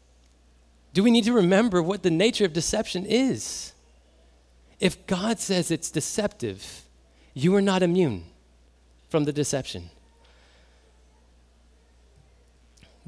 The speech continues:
Getting in God's word and staying in God's church is the only way out of the blindness of self-deception. I'm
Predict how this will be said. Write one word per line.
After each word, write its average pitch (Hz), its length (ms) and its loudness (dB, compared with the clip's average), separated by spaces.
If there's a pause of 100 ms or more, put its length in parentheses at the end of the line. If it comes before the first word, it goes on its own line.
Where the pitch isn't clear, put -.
(100)
Getting 196 400 2
in 170 260 2
God's 147 380 -2
word 101 340 -4 (1000)
and 135 180 0
staying 175 680 2
in 147 240 0
God's 127 300 -2
church - 560 -10 (1300)
is 131 180 0
the 135 200 -4
only 175 320 2
way 156 260 -2
out - 480 -10 (960)
of 113 120 -6
the 117 80 -2
blindness 110 920 -6 (360)
of 117 120 -6
self-deception. - 760 -10
I'm 95 80 -20